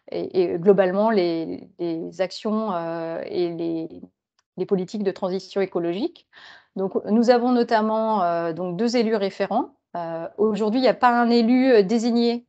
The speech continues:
encore sur, euh, enfin, en tant que tel, avec, euh, vraiment ce, cet intitulé dans sa délégation.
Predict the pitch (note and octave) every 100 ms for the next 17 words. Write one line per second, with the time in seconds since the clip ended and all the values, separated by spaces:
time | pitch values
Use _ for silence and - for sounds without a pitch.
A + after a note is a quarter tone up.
0 | - F#3+ G#3+ G#3 G#3+ - F#3+ E3+ E3 F3+
1 | F3 G3+ G3 G#3+ A#3+ A#3 G#3 F#3 F#3 G3
2 | F#3 F3+ F3+ - - - - F#3+ G3+ A#3
3 | - F#3+ F3+ F3+ F#3 A3 A#3 B3 C#4 B3+
4 | A3+ G#3+ - F#3 F3+ F3 F#3 F#3+ F#3 F#3
5 | - C#4+